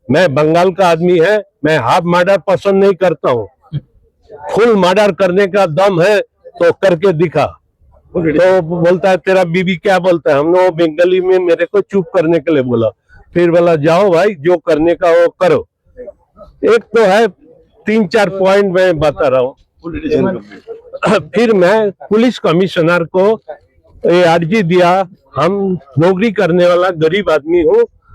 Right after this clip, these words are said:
दो पैसा कमा के कैसा करके टेंट बना के इधर रहता हूँ, ना बिल्डिंग बनाया, हाँ, तो <clears throat> उससे रह रहा हूँ।"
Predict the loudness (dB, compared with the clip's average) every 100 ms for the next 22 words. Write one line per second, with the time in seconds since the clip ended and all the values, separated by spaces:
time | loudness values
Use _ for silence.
0 | -14 -4 -2 0 0 0 -2 -2 -2 0
1 | 0 -2 -4 -2 -4 -2 -4 -2 -4 -2
2 | -2 -2 -2 0 2 0 0 -2 -2 -2
3 | -2 0 0 -2 -2 -2 0 0 -2 -2
4 | -2 -2 0 0 0 -2 -4 -6 _ _
5 | _ _ -16 -6 -2 -2 -4 -12 -18 -18
6 | -6 -2 -2 -2 -2 0 0 -2 -8 -10
7 | -4 -2 -2 -2 -2 0 0 0 0 -4
8 | -8 -14